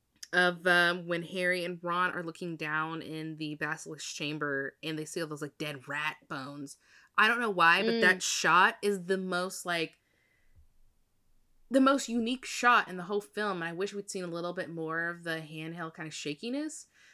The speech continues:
Speaker 1: I do like that he
Speaker 2: Interesting.
Speaker 1: does more handheld because it's a little more intimate and it makes things a little less streamlined isn't the word I want, but it's the word I'm gonna use. But, you know,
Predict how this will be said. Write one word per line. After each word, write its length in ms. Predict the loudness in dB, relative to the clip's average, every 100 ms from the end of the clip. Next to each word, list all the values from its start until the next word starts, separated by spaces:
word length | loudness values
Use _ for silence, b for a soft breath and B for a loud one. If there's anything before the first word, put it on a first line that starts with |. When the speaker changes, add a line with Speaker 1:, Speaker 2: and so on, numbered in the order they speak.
| b
Speaker 1:
I 100 | 0
do 220 | 0 0
like 260 | 2 0 -2
that 200 | -4 2
he 40 | 4
Speaker 2:
Interesting. 300 | 2 4 4
Speaker 1:
does 200 | 4 2
more 220 | 0 -2
handheld 680 | -4 -6 -6 -8 -8 -8 -10
because 320 | -12 -12 -14
it's 140 | -10
a 40 | -8
little 140 | -8
more 120 | -8 -10
intimate 440 | -14 -10 -8 -6
and 80 | -8
it 160 | -8
makes 280 | -8 -8 -8
things 240 | -10 -10 -8
a 60 |
little 380 | -8 -8 -8 -8
less 880 | -8 -8 -8 -12 -12 -12 -16 -20 -20 _ _ _ -18
streamlined 440 | -8 -4 -4 -4 -4
isn't 140 | -6
the 60 | -8
word 240 | -8 -8
I 20 |
want, 280 | -8 -8 -10 _ _ _ -12
but 80 | -10
it's 80 |
the 60 | -8
word 160 | -6 -4
I'm 80 | -4
gonna 140 | -8
use. 360 | -4 -4 -4 -8 b b b
But, 80 | -2
you 60 | 0
know, 220 | 0